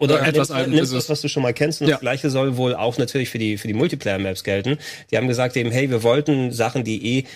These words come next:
Speaker 1: noch nicht so ausgereift sind, erstmal nicht sofort am Anfang hier drauf tun. A, weil das braucht noch die Zeit, bis es
Speaker 2: Mhm.
Speaker 1: fertig ist. Und B, wir würden erstmal die ganzen Leute auf die verschiedenen Modi verteilen, sodass du nicht eine gute Population hättest, sondern, äh, macht's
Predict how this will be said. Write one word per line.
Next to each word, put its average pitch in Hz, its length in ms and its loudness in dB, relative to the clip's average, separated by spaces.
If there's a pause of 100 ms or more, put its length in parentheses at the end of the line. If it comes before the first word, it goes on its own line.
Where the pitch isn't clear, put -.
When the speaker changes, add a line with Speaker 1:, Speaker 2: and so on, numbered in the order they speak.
(120)
Speaker 1:
noch 113 200 2
nicht 120 120 0
so 113 120 0
ausgereift 113 600 -2
sind, 110 220 -2
erstmal 104 340 -2
nicht 127 240 0
sofort 123 460 0
am 120 100 -2
Anfang 123 240 -2
hier 127 80 0
drauf 101 240 -4
tun. 113 220 -2
A, 110 240 2 (260)
weil 104 320 2
das - 160 -10
braucht 104 220 -2
noch 101 100 -4
die - 80 -12
Zeit, 143 360 -4
bis 135 100 0
es 135 80 4
Speaker 2:
Mhm. 120 80 2
Speaker 1:
fertig 135 180 0
ist. 135 120 -2
Und 113 120 0
B, 127 220 0
wir 120 120 0
würden 131 200 2
erstmal 120 320 0
die 113 60 -2
ganzen 117 340 -2
Leute 123 240 2
auf - 80 -4
die 131 80 -6
verschiedenen 120 400 -2
Modi 117 180 0
verteilen, 127 460 -2
sodass 110 320 -4
du 104 160 -4 (240)
nicht 117 180 0
eine 120 100 0
gute 123 220 -2
Population 113 640 -2
hättest, 98 220 -2
sondern, 107 240 0
äh, 107 200 -2 (200)
macht's 123 480 -4